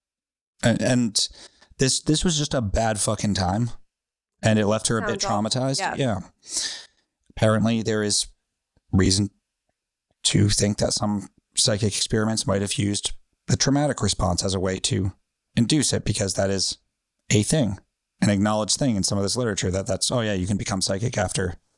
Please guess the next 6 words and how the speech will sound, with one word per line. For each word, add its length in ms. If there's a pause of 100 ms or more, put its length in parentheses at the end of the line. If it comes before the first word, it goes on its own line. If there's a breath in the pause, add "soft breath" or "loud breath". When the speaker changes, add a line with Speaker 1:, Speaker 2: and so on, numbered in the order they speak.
(300)
Speaker 1:
intense 300
trauma, 340 (840 loud breath)
which 360 (400)
we've 180
talked 240
about 300